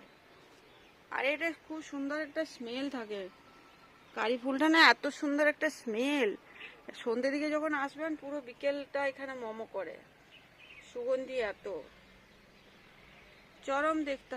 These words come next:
হয়। আর এই দেখুন কত ফুল ফুটেছে। আর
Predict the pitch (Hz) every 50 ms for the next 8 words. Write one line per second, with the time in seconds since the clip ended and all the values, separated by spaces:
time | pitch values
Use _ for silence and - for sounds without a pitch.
0 | 226 208 202 185 - - - - - - - 240 254 262 262 233 247 240 233 247
1 | 254 - 233 226 220 - 262 254 - - 269 254 240 - - 202 - 202 196 -
2 | - 196 - - - - - - - - - - - - - - - - - -
3 | - - - - -